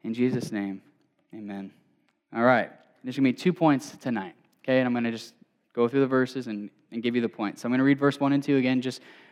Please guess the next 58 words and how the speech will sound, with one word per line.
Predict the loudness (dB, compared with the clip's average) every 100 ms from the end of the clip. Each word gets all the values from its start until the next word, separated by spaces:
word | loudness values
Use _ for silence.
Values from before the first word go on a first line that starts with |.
| _
for | 0
sake | 4 4
of | 4
remembering | 4 4 4 2 0
it, | -2
'cause | 0
I | 2
know | 2
for | 2
me, | 4 4
the |
first | 2 -2 -2
time | -2
I |
read | 0 0 0
through | -2
something, | -4 -2 -2 -2
I | -4
forget | -8 -4 -2
it | -4
usually, | -10 -14 -16 -20 -20 _ -6
and |
I |
don't | 0 2
really | 4 4
understand | 2 0 -4 -6
it | -8
the |
first | -10 -12 -10
time. | -12
So | -10
let's | -4
read | 2 4
it |
again. | 4 2 -2 -8 -20 _
It | -4
says, | 0 0 -2 -6
"Then | 0
I | 0 0
saw | 2 4 6 4 0 -12 _ _ -4
a |
new | 0 2
heaven | 4 2 2
and | 0
a | 2
new | 4 6
earth, | 6 2 -2 _
for | -4
the | -4
first | 0 0 2
heaven | 0 2
and | 2
the | 0
first | 0 -2 0
earth | 0
had | 0 -2
passed | 0 -2 -2 -4
away, | -2 -2 -4